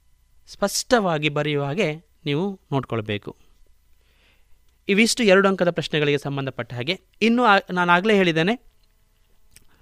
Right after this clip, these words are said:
ಪಾಠ ಮತ್ತು ಪದ್ಯಗಳಿಂದ, from prose and poetry, we have some extract questions.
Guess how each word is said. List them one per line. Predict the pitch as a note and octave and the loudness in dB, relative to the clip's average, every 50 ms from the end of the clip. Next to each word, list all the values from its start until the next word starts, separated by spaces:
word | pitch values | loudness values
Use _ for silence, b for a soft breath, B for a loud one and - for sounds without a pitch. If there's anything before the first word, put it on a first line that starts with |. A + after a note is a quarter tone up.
| _ _ _ _ _ _ _ _ _ | _ _ _ _ _ _ _ _ _
ಪಾಠ | - F3+ G3 A#3 A#3+ - B3+ | 8 10 10 10 10 8 6
ಮತ್ತು | A#3 A3 A3 G#3 - _ C4 C4 | 6 6 4 2 2 _ 0 2
ಪದ್ಯಗಳಿಂದ, | - - F#3 E3 D#3+ F3+ F3 D#3+ D3+ C#3+ C3+ B2 B2 B2+ B2 - - _ - - - - | 6 6 4 6 6 4 4 6 6 4 4 4 2 0 -2 -4 -4 _ -10 -10 -8 -6
from | - - D#3+ D#3 | -2 0 0 0
prose | D3+ - F#3 G3+ A3 A3+ G3+ | 0 2 4 6 6 8 6
and | G#3+ G#3 G3 | 6 4 4
poetry, | - F3 D#3 D3+ D3 C#3+ - G3 G#3+ C4+ D4 - - _ _ _ _ _ _ _ _ | 4 4 6 6 4 4 2 2 2 2 2 0 -4 _ _ _ _ _ _ _ _
we | E3 F#3 G3 | 0 0 0
have | F3+ - G3+ G#3 A#3+ C4+ B3+ | 2 2 2 4 4 2 2
some | - - - F#3 E3+ E3+ E3+ F3 F3 - _ _ _ _ _ _ _ - | -2 -2 0 0 0 0 -2 -6 -8 -12 _ _ _ _ _ _ _ 0
extract | F3 - - - - - A3+ A3+ A3+ A3+ - _ - - | 0 0 0 -6 -2 2 4 4 4 2 0 _ -12 -6
questions. | - C#3 - - - - C3 A#2+ A#2 A2+ - - - - - | -6 -4 -4 -4 -6 -6 -6 -6 -6 -8 -8 -8 -8 -10 -12